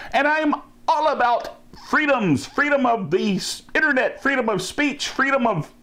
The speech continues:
freedom. So, I'm a champion of freedom. Yes.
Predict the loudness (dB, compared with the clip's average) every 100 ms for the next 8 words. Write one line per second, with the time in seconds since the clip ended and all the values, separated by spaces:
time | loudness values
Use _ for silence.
0 | -20 -20 -20 -18 -16 -14 -2 0 2 2
1 | 2 0 -4 -18 -20 -20 -18 -18 -18 -18
2 | -18 -18 -14 -2 0 2 2 0 -2 -10
3 | -20 _ -20 -18 -14 -8 -2 0 0 0
4 | 0 0 0 0 2 0 0 0 0 2
5 | 4 4 2 0 -2 -2 -2 -4 0 2
6 | 2 2 4 2 0 -6 -16 -20 -20 -20
7 | -20 -20 -20 -20 -20 -20 -20 -20 -20 -20
8 | -20 -20 -20 -6 -2 0 -2 -6 -12